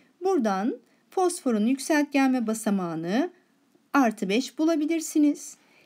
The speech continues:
Ya da yine dersiniz ki burada magnezyum artı ikidir,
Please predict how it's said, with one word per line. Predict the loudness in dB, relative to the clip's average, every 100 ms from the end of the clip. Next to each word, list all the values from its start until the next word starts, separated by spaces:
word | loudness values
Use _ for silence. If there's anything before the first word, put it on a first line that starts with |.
| _
Ya | 0 2 2 2
da | -2 -6 _ _ 0
yine | 4 4 2 -6 _ -12 0
dersiniz | 2 2 2 2 2 0
ki | -2 -2 0
burada | 0 2 0 -2 -6 _ 2
magnezyum | 4 6 6 6 4 2
artı | 2 0 -6 -6
ikidir, | -4 0 0 0 -2 -10